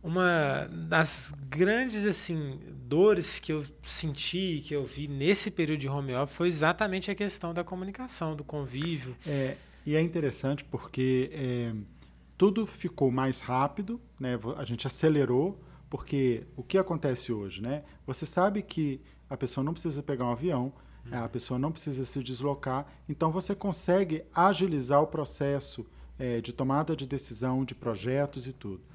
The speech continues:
Speaker 2: Por outro lado, é, as pessoas estão trabalhando, é, de forma mais solitária.
Speaker 1: Uhum.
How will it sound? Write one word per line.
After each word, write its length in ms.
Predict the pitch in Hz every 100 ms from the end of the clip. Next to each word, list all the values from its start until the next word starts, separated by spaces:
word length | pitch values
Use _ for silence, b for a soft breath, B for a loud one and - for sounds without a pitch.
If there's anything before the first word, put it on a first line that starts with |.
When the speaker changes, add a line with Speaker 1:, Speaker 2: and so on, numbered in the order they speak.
| B B
Speaker 2:
Por 200 | 170 170
outro 380 | 156 151 151 135
lado, 560 | 127 151 190 151 107 104 B B B 156
é, 220 | 143 147
as 160 | 147 -
pessoas 320 | 135 - 135
estão 340 | 151 - 135
trabalhando, 720 | 135 147 143 131 151 185 143 113 B B 131
é, 80 |
de 80 | 123
forma 380 | - 147 127 143
mais 680 | 143 147 170 214 - - -
solitária. 880 | - - 135 185 190 175 143 107 95 -
Speaker 1:
Uhum. 60 | B